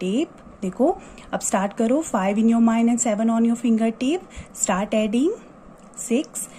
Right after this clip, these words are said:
seven, eight, nine, ten, eleven, twelve। ठीक है, आपका सेवन कहाँ आता है, यहाँ पर, तो ये कितने हो गए, ट्वेल्व। तो students, अब देखो ट्वेल्व आ गया, हमारे पास ट्वेल्व वंस आ गए,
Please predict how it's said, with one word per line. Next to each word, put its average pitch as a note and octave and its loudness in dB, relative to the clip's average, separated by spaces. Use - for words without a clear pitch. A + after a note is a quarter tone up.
seven, G#3 0
eight, A#3+ -2
nine, F#3+ -2
ten, G#3 0
eleven, F#3+ -2
twelve। D#4 4
ठीक - -10
है, A3 -2
आपका A3 -6
सेवन A3 -2
कहाँ A#3 -2
आता A3+ -4
है, F4 0
यहाँ B3+ 2
पर, G3 0
तो G#3 -4
ये G3 -2
कितने - -2
हो A#3 2
गए, E4 -2
ट्वेल्व। A3+ 4
तो A3 -6
students, G#3+ -2
अब A#3 0
देखो A3+ 0
ट्वेल्व A#3 2
आ F#3+ 0
गया, G3+ -2
हमारे G#3+ 0
पास A#3+ -4
ट्वेल्व C#4+ 4
वंस B3 2
आ A3 0
गए, A3+ -2